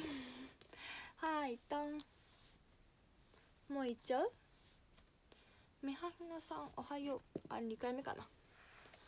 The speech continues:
宮本浩一さん、おはようございます。アッキーさん、ありがとうございます。フォロー。なおさん、おはようございます。今日右が寝癖がすごいらしい。みゆの配信終了したら始まっ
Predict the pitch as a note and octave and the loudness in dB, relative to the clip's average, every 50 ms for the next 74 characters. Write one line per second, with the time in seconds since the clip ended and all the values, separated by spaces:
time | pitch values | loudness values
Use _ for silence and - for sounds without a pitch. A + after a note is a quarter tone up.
0 | - - - - - C#4+ D4 D#4+ E4 E4 D#4+ D4+ E4 D#4 D#4 - D#4 D4+ D4 D4 | -20 -20 -20 -10 -4 0 2 2 4 4 4 4 2 2 2 4 6 6 6 4
1 | C#4 - - - D4+ C#4+ C#4 C#4 C4+ C4+ D4 E4 E4 E4 E4 E4 D#4+ E4 E4 E4 | 2 -2 -6 -4 -2 -2 0 0 0 0 2 4 4 6 4 4 4 4 2 2
2 | E4 E4 E4 E4+ E4 - - - - - - - - - - - - - - - | 4 2 2 2 0 -2 -8 -14 -16 -18 -20 -20 -20 -20 -20 -20 -20 -20 -20 -20
3 | - - - - - F4 D#4+ - - E4 D#4+ D#4 C#4+ - C#4+ B3+ A3 G#3+ - - | -20 -14 4 8 8 8 8 8 6 8 8 8 8 8 4 4 4 2 0 0
4 | - B3+ C4+ D#4 E4+ E4+ - E4 D4 C4+ B3+ A#3+ B3 B3 A#3+ A#3+ A#3 A#3 A#3 A#3 | 0 4 6 8 6 8 8 6 6 8 6 6 6 4 4 4 4 2 2 0
5 | - - - A#3+ A3 G#3 F#3 - - - - - - - - - - - - - | -2 0 0 2 4 2 2 0 -2 -8 -16 -20 -20 -20 -20 -20 -20 -20 -20 -20
6 | - - - - - - - - - - - - - D4+ D#4 D4+ D4 C#4 - B3 | -20 -20 -20 -20 -20 -20 -20 -20 -20 -20 -12 -2 0 4 4 4 4 4 4 2
7 | G#3 G3+ G3 G3+ A3+ B3+ D4 D4+ D#4 D#4 D4+ D4+ D4 D4+ D4+ D4 D4 C#4+ D4 D4 | 4 4 4 2 2 2 2 2 2 2 2 0 0 0 0 2 2 2 2 0
8 | C#4+ - - - - - - - - - - - - - - - - - - - | -2 -4 -8 -12 -14 -16 -16 -12 -10 -10 -10 -10 -14 -20 -20 -20 -20 -20 -20 -20
9 | - - - D4 C4 B3 A#3+ B3+ C4 D4 D#4 D4+ D#4+ D#4 D#4 D4 D4 D4+ D#4+ D#4 | -10 -2 0 2 4 4 4 4 4 4 4 4 4 4 4 4 4 2 2 0
10 | F4 E4+ E4+ D#4+ - D#4 D4 D4+ D4+ D4 D4+ D4 - - C4 - - - - - | 0 0 0 0 0 0 2 2 4 4 2 0 0 -2 -4 -4 -4 -8 -14 -20
11 | - - - - - - - - - - - - - - - - - - - - | -20 -20 -20 -20 -20 -20 -20 -20 -20 -20 -20 -20 -20 -20 -20 -20 -20 -20 -6 -2
12 | D4+ D#4 D#4+ D#4 C#4 B3+ B3 A#3+ A#3 B3+ A#3+ B3 B3 - C4 B3+ B3 B3 A#3+ - | 0 2 4 4 4 2 2 0 0 0 0 0 0 0 0 0 0 0 -2 -2
13 | B3+ B3+ C4 A#3+ B3+ B3+ B3 B3+ - - - B3 A3+ A3+ A3+ A#3 A3 A#3 A3+ G#3+ | 0 0 2 4 6 6 6 4 2 0 2 2 2 2 2 0 -2 -2 -4 -4
14 | F#3 | -4